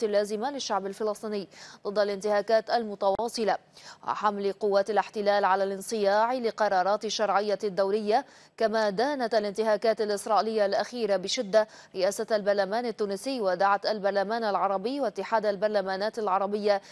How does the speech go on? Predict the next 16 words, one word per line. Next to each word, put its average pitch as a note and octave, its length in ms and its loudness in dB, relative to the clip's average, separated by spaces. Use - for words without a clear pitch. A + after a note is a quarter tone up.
إلى A#3 220 4
عقد G3+ 400 0
جلسة G3+ 640 -4
طارئة. B3+ 400 -8
قال C4 140 4
السيناتور A#3+ 560 2
الأمريكي A3 480 0
بيرني G#3+ 240 0
ساندرز G#3+ 440 -2
إن G#3+ 180 0
على G#3 320 2
الولايات G#3+ 440 2
المتحدة G#3+ 600 0
أن G#3 100 -8
تعترض G#3+ 540 0
بقوة G#3+ 400 0